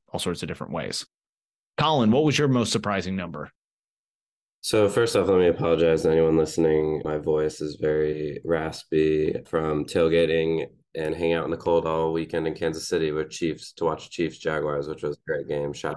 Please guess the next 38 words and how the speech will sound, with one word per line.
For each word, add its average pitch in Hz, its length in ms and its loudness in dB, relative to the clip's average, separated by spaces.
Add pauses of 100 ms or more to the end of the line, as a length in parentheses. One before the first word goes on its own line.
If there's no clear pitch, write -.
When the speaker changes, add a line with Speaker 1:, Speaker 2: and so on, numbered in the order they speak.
Speaker 2:
out. 73 80 -6
Speaker 1:
Go 110 100 2
Chiefs. 90 380 0
Speaker 2:
Yep, 82 220 -2
go 85 120 2
Chiefs. 78 380 -8 (160)
Speaker 1:
Colin, 131 300 0
I 120 60 2
wanna 120 200 2
let 117 220 0
you 127 80 2
know, 98 320 0 (340)
as 104 160 -4
long 113 400 2
as 120 140 0
I 120 160 -2
host 107 500 -2
this 101 240 -2
podcast, 92 720 -6 (340)
you 107 200 2
will 101 200 2
never 92 840 0 (120)
have 101 240 -4
to 101 120 2
apologize 95 840 0 (260)
for 110 140 2
losing 101 280 2
your 98 120 2
voice 90 260 0
for - 180 -4
cheering 90 640 -2
and 95 100 -4
supporting 90 580 -2
the 90 420 -4
Speaker 2:
<laughs> - 20 -4
Speaker 1:
Kansas 90 320 -4
City 85 320 -2
Chiefs. - 480 -6